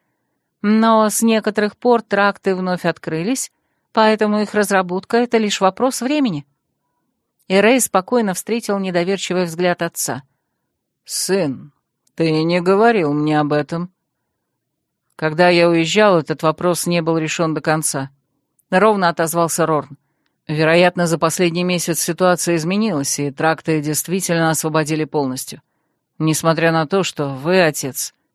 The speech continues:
полагали это труднодостижимой целью для рейзеров". Я мысленно хихикнула. А Рорн молодец. Ни словечко не сказал батюшке, что там можно урвать неплохой кусок.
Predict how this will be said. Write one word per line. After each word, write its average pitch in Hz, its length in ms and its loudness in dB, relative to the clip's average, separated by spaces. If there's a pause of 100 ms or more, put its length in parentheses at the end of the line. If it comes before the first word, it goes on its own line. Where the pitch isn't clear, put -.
(160)
полагали 156 520 2
это 165 460 2
труднодостижимой 151 1000 -4
целью 165 420 -2
для 143 260 -2
рейзеров". 135 540 -6 (760)
Я 196 240 4
мысленно 226 440 0
хихикнула. 147 640 -6 (640)
А 254 200 4
Рорн 214 300 2
молодец. 196 720 -2 (560)
Ни 302 220 4
словечко 247 560 2
не 165 100 -6
сказал 175 360 0
батюшке, 175 520 -4
что 170 260 -2
там 196 260 -2
можно 180 380 0
урвать 180 320 0
неплохой 170 440 -2
кусок. 165 420 -8